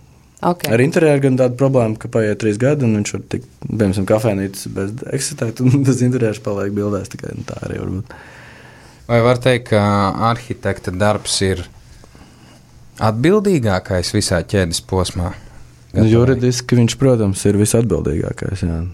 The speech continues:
Speaker 2: Tāpēc, ka arhitekts ir, ā, visbiežāk, viņš ir būvprojektu vadītājs. Tas nozīmē, ka arhitekts un arī šobrīd likumdošana tāda, ka arhitekts, viņš ar savu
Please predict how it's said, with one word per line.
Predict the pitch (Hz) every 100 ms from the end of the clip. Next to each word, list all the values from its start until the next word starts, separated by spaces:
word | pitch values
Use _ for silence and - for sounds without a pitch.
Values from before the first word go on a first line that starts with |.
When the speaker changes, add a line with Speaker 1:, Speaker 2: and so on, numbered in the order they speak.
| - -
Speaker 2:
Tāpēc, | - - 82 -
ka | - 85 78 - - - - -
arhitekts | 95 113 120 120 107 - -
ir, | 95
ā, | 92 87 87 85 85 85 - -
visbiežāk, | - 101 101 104 113 120 120 135 101
viņš | 95 95
ir | 95 - - - -
būvprojektu | 101 98 101 87 -
vadītājs. | 107 143 156 165 160 147 - - - - - - -
Tas | -
nozīmē, | 101 95 87
ka | 85 92 87 -
arhitekts | 90 117 139 139 135 -
un | 107
arī | 110 104 98 95 101 - - - -
šobrīd | - 92 101 90 -
likumdošana | 98 - 127 135 135 123
tāda, | 113 107 101
ka | 104
arhitekts, | 117 - 113 - - - - - - - -
viņš | 104 101 - 90
ar | 92 101
savu | - 107 104 101